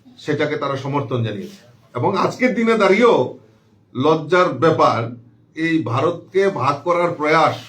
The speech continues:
এবং এই তিনশো সত্তর ধারার বিরোধিতা করে উনি সেখানে বক্তব্য রেখেছেন। আমি আপনাদের মাধ্যমে জানাতে চাই,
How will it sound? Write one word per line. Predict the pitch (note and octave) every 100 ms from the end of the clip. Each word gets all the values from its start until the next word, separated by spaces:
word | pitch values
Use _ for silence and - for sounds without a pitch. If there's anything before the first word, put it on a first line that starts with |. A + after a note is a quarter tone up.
| - -
এবং | A#2 C3+
এই | C#3 A#2+
তিনশো | D#3 C#3 F3+
সত্তর | D3+ D#3 D#3 A#2+
ধারার | B2 D3+ E3+
বিরোধিতা | C3 C#3 C#3 C3+
করে | B2+ C3
উনি | F3+ C3 B2+ B2+
সেখানে | B2 A2+ A#2 F3+ A#3 - _ _ _
বক্তব্য | D#3+ E3+ E3+ C3
রেখেছেন। | B2+ - - - _ _ _ _ _ _ -
আমি | B2 F3+
আপনাদের | G#3 G3+ G3+ G#3+
মাধ্যমে | G#3 G3 F#3+ G3 G3+ F#3+
জানাতে | F3 F3 F3 E3+ D#3
চাই, | D3 A#2